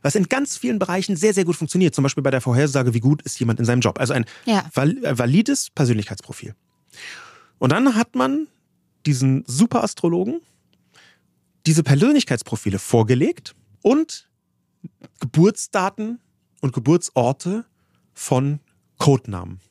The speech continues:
Speaker 2: Ja.
Speaker 1: Und dann sollten sie rausfinden, welches Persönlichkeitsprofil passt zu welchem Geburtsdatum. Und die ganzen Bemühungen der Astrologie, die zielt ja darauf ab,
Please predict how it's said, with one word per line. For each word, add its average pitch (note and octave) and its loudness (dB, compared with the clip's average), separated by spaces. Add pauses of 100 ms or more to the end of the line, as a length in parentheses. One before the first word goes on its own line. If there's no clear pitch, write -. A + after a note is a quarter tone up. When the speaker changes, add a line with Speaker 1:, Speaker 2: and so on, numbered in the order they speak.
(220)
Speaker 2:
Ja. F3 -2 (260)
Speaker 1:
Und C#3 4
dann G#3 4
sollten A#3 2
sie A3 2
rausfinden, D3 0 (680)
welches A#3 0
Persönlichkeitsprofil G#3 -2 (720)
passt - -2
zu B2 -2
welchem C#3 0
Geburtsdatum. - -6 (300)
Und E3+ 4
die D#3 4
ganzen A#3 0
Bemühungen G#3 4
der E3 0
Astrologie, D3+ 2
die C3+ 0
zielt G3+ 0
ja F3+ 2
darauf A#2 -2
ab, E3+ -4